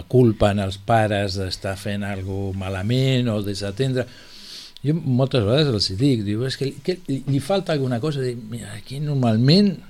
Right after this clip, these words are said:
normalment és que tenen de més, no, no és que els hi falti. És que tenen, tenen excessos, no? Els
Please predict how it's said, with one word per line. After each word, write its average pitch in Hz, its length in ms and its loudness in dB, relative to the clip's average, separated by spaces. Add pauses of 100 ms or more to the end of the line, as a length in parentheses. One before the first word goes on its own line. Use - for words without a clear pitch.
normalment 143 380 2
és 160 80 0
que 170 60 0
tenen 170 300 0
de 113 120 2
més, 139 340 -2 (180)
no, - 160 -14
no 113 100 -4
és 127 60 -4
que 156 80 -4
els 151 120 -4
hi 143 60 -6
falti. 107 400 -4 (560)
És 110 140 0
que - 160 2
tenen, 160 380 -2 (240)
tenen 120 400 0 (400)
excessos, - 760 0
no? 120 240 -2
Els 117 140 0